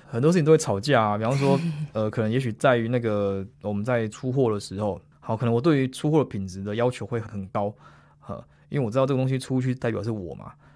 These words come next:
Speaker 1: 哎呀。
Speaker 2: 对，你这，这个品牌。
Speaker 1: 对啊，但是对他来说，他就觉得可能有些凤梨啊，嗯，他可能也许他的含水量会稍微多一些些，他倒也不是说坏掉，嗯，他就是可能含水会比较多一点点。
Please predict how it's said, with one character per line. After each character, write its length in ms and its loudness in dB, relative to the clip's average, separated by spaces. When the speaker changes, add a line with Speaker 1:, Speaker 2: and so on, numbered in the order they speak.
Speaker 1:
哎 60 -16
呀。 60 -10
Speaker 2:
对， 240 4
你 220 2
这， 240 0
这 200 4
个 160 4
品 320 2
牌。 340 -4
Speaker 1:
对 160 -4
啊， 180 -8
但 100 2
是 100 6
对 160 4
他 160 4
来 120 6
说， 340 2
他 200 0
就 100 2
觉 160 -2
得 240 0
可 120 -2
能 80 2
有 100 2
些 260 6
凤 180 4
梨 200 -8
啊， 240 -10
嗯， 220 -6
他 220 -2
可 120 -8
能 100 -4
也 60 -2
许 220 -6
他 180 -8
的 220 0
含 220 -4
水 160 0
量 100 2
会 120 2
稍 160 0
微 120 2
多 560 0
一 80 -4
些 200 -4
些， 300 -6
他 160 4
倒 160 0
也 80 0
不 140 -6
是 80 -2
说 120 0
坏 260 -2
掉， 220 -4
嗯， 120 -6
他 60 -2
就 80 2
是 60 2
可 120 -6
能 140 -6
含 260 -6
水 160 -4
会 100 -2
比 40 -2
较 80 -2
多 220 -2
一 20 -2
点 240 -8
点。 160 -12